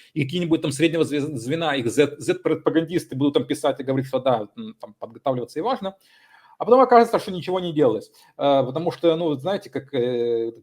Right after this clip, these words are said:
прилёты украинских дронов по Су пятьдесят семь, там, г-, опять же, там, Z-пропагандисты, включая топовых, там, кричали и ныли, что, мол, говорили же там, э, убрать авиацию или строить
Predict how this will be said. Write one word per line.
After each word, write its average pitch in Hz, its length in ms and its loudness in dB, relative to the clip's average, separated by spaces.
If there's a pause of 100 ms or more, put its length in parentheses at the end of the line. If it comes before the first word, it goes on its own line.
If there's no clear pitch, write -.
(120)
прилёты 143 640 -2
украинских 131 540 -4
дронов 139 280 2
по 127 80 -16
Су - 120 -18
пятьдесят 127 340 -6
семь, 180 260 -6 (1040)
там, 123 120 -4
г-, 135 320 -2
опять 131 240 4
же, 131 80 0
там, 113 520 -6
Z-пропагандисты, 135 680 2
включая 127 320 -2
топовых, 123 460 -4
там, 117 220 -6
кричали 127 520 -2
и 127 40 -2
ныли, 165 220 -4
что, 113 600 -2
мол, 117 360 -6
говорили 120 400 -2
же 110 120 -6
там, 107 540 -12 (380)
э, 117 360 -4 (520)
убрать 139 280 4
авиацию 131 720 0
или 131 280 0
строить - 560 0